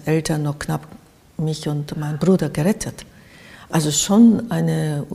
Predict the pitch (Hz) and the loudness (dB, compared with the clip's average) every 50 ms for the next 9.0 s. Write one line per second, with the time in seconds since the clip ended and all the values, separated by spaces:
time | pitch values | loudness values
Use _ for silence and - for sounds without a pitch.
0 | - - 160 151 151 151 156 156 156 147 147 147 143 - - - - - - 180 | -8 -4 -4 -2 -2 -2 -2 -2 -2 -2 -2 -2 -2 -2 -4 -4 -4 -2 0 0
1 | 170 156 143 151 143 143 139 143 143 - - - 151 147 - - 147 143 - - | 0 0 -2 -4 -4 -4 -4 -4 -4 -6 -8 -8 -6 -6 -6 -8 -10 -10 -12 -10
2 | - 151 151 170 - - 147 143 147 143 143 139 151 147 - - - - - - | -8 -8 -8 -8 -8 -8 -8 -6 -6 -6 -6 -8 -10 -10 -12 -16 -20 -20 -20 -20
3 | - - - - - - - - - - - - - - - _ _ _ _ _ | -20 -20 -20 -20 -20 -20 -20 -20 -20 -20 -20 -20 -20 -20 -20 _ _ _ _ _
4 | _ _ _ _ - - 156 151 160 156 160 160 156 - 151 147 - - 160 156 | _ _ _ _ -2 0 0 2 2 0 0 -2 -2 -4 -4 -6 -6 -4 -4 -2
5 | 156 - - 185 175 170 170 165 160 170 - - - - - 160 156 160 170 165 | -2 -2 -2 -2 -2 -2 -2 -4 -6 -8 -10 -12 -14 -8 -4 -2 0 0 0 -2
6 | - - 170 160 151 151 151 - - 160 165 170 165 - - 180 175 175 170 - | -2 -4 -4 -4 -4 -6 -6 -4 -2 -2 -2 -2 -4 -6 -6 -6 -6 -6 -8 -12
7 | - - - - - 160 156 156 - - 160 156 151 147 - - - - _ _ | -20 -20 -14 -8 -6 -6 -6 -6 -4 -4 -4 -4 -4 -6 -8 -14 -20 -20 _ _
8 | _ _ _ _ _ - - - - - 165 160 156 151 143 143 143 139 143 143 | _ _ _ _ _ -14 -14 -12 -8 -4 -2 0 0 0 0 0 0 -2 -4 -6